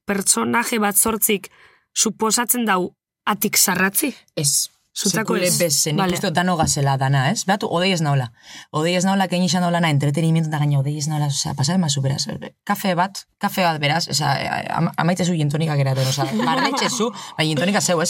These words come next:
Speaker 2: Bera, tranquil, tranquil, gora, beran infusioia, osea, bai,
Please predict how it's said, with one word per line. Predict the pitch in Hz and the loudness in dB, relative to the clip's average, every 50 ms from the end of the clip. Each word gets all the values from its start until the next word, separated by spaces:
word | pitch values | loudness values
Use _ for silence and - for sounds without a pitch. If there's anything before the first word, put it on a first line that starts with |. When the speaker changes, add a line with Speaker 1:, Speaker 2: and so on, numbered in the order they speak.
| 180 143 | 0 0
Speaker 2:
Bera, | 147 147 | 0 0
tranquil, | 143 156 151 147 175 | 0 0 0 0 0
tranquil, | 175 185 170 156 151 | 0 0 0 0 0
gora, | 151 165 175 | 0 0 0
beran | 165 151 151 | 0 2 0
infusioia, | 165 151 190 175 - 175 190 208 202 160 220 214 | 0 0 0 -2 -2 0 2 2 2 2 0 0
osea, | - 214 180 190 196 170 - - - - 311 - - - - - - 240 | 0 0 2 2 2 2 0 0 -2 -4 -4 -2 -2 -2 -4 -4 -2 -2
bai, | 269 285 | 0 0